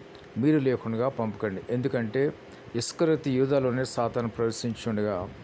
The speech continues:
ఈ రోజుల్లో ఎవరైనా సాతాను ప్రవేశించి మీ ఆడపిల్లలకి ఏదైనా హాని తలపెట్టవచ్చు, లేదైనా జరగకూడదు కూడా ఏదైనా జరిగే అవకాశాలు కూడా ఉంటాయి. కాబట్టి వివేచనతో, ఆలోచనతో,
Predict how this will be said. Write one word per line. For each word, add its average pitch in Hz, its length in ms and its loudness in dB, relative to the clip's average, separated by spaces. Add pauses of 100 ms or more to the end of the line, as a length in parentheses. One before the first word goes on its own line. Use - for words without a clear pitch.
(240)
ఈ 110 60 2
రోజుల్లో 127 420 2
ఎవరైనా 127 440 2
సాతాను 113 460 0
ప్రవేశించి 110 680 -4 (500)
మీ 110 140 2
ఆడపిల్లలకి 110 640 0
ఏదైనా 107 380 -2
హాని 107 200 -2 (360)
తలపెట్టవచ్చు, 107 680 -2
లేదైనా 107 440 0 (560)
జరగకూడదు 117 440 0
కూడా 113 300 0
ఏదైనా 113 220 2
జరిగే 107 320 0
అవకాశాలు 101 500 -2
కూడా 120 140 0
ఉంటాయి. 107 340 -2 (140)
కాబట్టి 123 340 0
వివేచనతో, 135 760 0
ఆలోచనతో, 117 760 -2